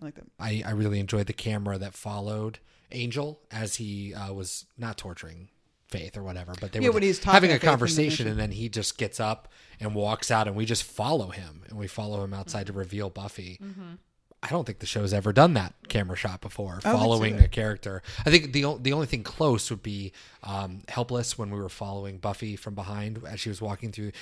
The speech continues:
Speaker 2: But s-, this was not in a horror context. This
Speaker 1: Right.
Speaker 2: was more of just in a
Speaker 1: A cool little continuous shot of him
Speaker 2: where
Speaker 1: just, like, over the shoulder.
Speaker 2: and
Speaker 1: Yeah.
Speaker 2: also, like, not y-, y-, 'cause I think they did it maybe also with Giles. Like, in Helpless, they did it multiple times as a technique of horror.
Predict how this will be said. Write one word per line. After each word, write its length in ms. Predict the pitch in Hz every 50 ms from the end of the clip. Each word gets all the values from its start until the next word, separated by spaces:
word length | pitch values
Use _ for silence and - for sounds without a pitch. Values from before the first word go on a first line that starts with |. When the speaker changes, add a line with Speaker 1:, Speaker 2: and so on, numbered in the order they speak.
| - - - - -
Speaker 2:
But 100 | 160 -
s-, 180 | - 151 143
this 200 | 143 151 143 -
was 100 | 143 117
not 160 | 135 123 110
in 80 | 107 104
a 80 | 101 92
horror 380 | - - 131 117 107 98 90
context. 560 | - - 117 110 98 - - 90 80 - 151
This 100 | 127 120
Speaker 1:
Right. 40 | - 139
Speaker 2:
was 100 | 113 107
more 180 | 110 107 107 104
of 60 | 95
just 240 | 113 107 - - 117
in 100 | 104 98
a 180 | 95 95 - - - -
Speaker 1:
A 60 | - 220
cool 140 | - 302
little 160 | 254 254 240 226
continuous 460 | 240 233 202 - 208 208 202 185 -
shot 220 | - 202 180 165
of 100 | 151 -
him 220 | - 160 156 160 165
Speaker 2:
where 160 | 214 208 185
Speaker 1:
just, 80 | 180
like, 100 | 180 170
over 160 | 165 185 165 170
the 60 | 160
shoulder. 240 | - 175 170 165 156
Speaker 2:
and 80 | 190
Speaker 1:
Yeah. 60 | 190
Speaker 2:
also, 260 | 196 180 160 190 170 147
like, 180 | 156 156 139
not 260 | 156 156 139 113 135
y-, 120 | 143 160 - -
y-, 260 | - 147 123 113 - - -
'cause 140 | - 165 170
I 60 | 165
think 300 | - - 196 170 - 151 131
they 100 | 151 139
did 180 | 123 151 143
it 120 | 139 117 98
maybe 460 | 131 127 131 143 151 160 143 143 131
also 220 | 120 120 - 139
with 140 | 117 113 104
Giles. 480 | - - 123 117 107 107 98 98 98 113
Like, 180 | 107 - - -
in 260 | 131 135 135 131 127
Helpless, 440 | - 127 131 120 - 117 104 95 -
they 140 | - 110
did 160 | 98 107 104 107
it 80 | 104
multiple 320 | 104 98 95 - - 101 95
times 340 | - 113 101 98 98 - - -
as 240 | 110 110 107 98 98
a 120 | 90 90
technique 500 | - - - 120 - - 107 101 101 -
of 100 | 98 -
horror. 380 | - 117 110 101 85 64 -